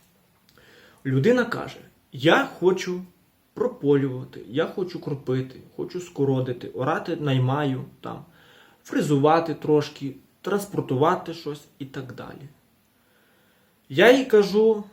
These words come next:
в такому випадку з натяжкою, якось тудим-сюдим,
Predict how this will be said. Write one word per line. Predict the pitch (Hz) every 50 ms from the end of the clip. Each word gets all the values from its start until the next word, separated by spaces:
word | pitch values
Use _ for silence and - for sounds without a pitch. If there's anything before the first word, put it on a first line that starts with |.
| - _ _
в | -
такому | - - 151 147 - 214 285 311 302 269
випадку | 196 190 180 180 160 147 131 123 - - - - - 196 254 - - _ _ _ _ _ _ _ -
з | 143 143 139
натяжкою, | 196 214 208 - 165 131 127 131 131 - - 190 196 202 220 - - _ _ _ _ _ _ _ _ _ _ _ -
якось | 165 170 170 165 165 - 147 139 135
тудим-сюдим, | - - 165 151 147 156 147 139 131 - - 127 120 123 147 185 226